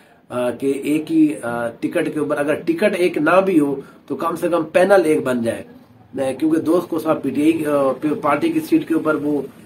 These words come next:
इन्हिसार कर रहे हैं। वो अब भी ये समझते हैं कि मुझे जरदारी साहब के साथ जाना चाहिए, अ, वो उन्हीं के साथ जुड़े हुए हैं। सैफुद्दीन और जो मुहियुद्दीन खोसा हैं, वो ये कहते हैं कि नहीं, हमें प-, पार्टी का वोट बैंक बहुत कम है, हमें,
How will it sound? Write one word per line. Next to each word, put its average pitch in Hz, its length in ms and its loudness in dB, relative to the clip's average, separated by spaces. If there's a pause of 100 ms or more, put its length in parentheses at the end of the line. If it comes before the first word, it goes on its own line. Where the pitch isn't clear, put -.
(220)
इन्हिसार 143 440 2
कर 139 180 0
रहे 135 120 0
हैं। 127 260 -2
वो 160 260 0
अब 151 140 0
भी 160 120 2
ये 165 120 2
समझते 139 440 -4
हैं 139 140 0
कि 139 80 -6
मुझे 131 180 0
जरदारी 127 360 -2
साहब 127 260 -6
के 127 80 -8
साथ 131 220 -2
जाना 131 260 -2
चाहिए, 123 420 -4 (640)
अ, 120 100 -4
वो 123 160 -4
उन्हीं 139 260 0
के 151 120 -2
साथ 139 340 0
जुड़े 135 240 -2
हुए 139 200 2
हैं। 117 320 -4 (640)
सैफुद्दीन 175 680 2
और 151 120 0
जो 143 140 -2
मुहियुद्दीन 147 520 2
खोसा 139 320 -4
हैं, 127 300 -4 (340)
वो 175 80 0
ये 180 140 4
कहते 147 320 -2
हैं 147 140 -4
कि 135 100 -4
नहीं, 143 260 0
हमें 135 260 -2
प-, 135 60 -6
पार्टी 139 480 0
का 143 100 -4
वोट 135 280 -2
बैंक 127 260 -2
बहुत 117 280 -4
कम 139 280 -2
है, 127 180 -2
हमें, 131 400 -2